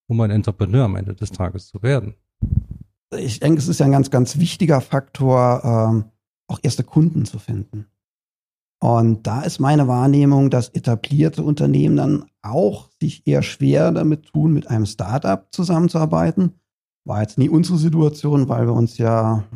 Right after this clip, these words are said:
Speaker 2: in der Mitte unseres bisherigen Unternehmerlebens nochmal neu erfunden haben. Da konnte man zumindest mal auf eine Historie noch verweisen. Da war das nicht ganz so dramatisch. Aber generell ist das doch auch ein Riesenthema.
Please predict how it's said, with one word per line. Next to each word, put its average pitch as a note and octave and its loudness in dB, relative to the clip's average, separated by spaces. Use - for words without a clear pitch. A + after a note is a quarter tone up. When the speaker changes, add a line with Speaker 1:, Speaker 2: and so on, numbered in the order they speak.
Speaker 2:
in B2+ -2
der A#2+ 2
Mitte D3+ 2
unseres C#3+ -4
bisherigen C#3 -4
Unternehmerlebens C#3+ -2
nochmal A2+ 2
neu A#2+ 4
erfunden C3 0
haben. C3 -2
Da - -6
konnte C3+ 0
man A#2+ 2
zumindest B2+ 2
mal B2 0
auf - -10
eine A2 -2
Historie B2+ 2
noch A2 -2
verweisen. G#2+ -2
Da - -2
war B2+ 0
das - -6
nicht - -6
ganz C3 0
so D3+ -2
dramatisch. G2+ -4
Aber G#2 -2
generell A2 0
ist - -10
das - -6
doch - -8
auch - -6
ein C#3+ 2
Riesenthema. C#3 -2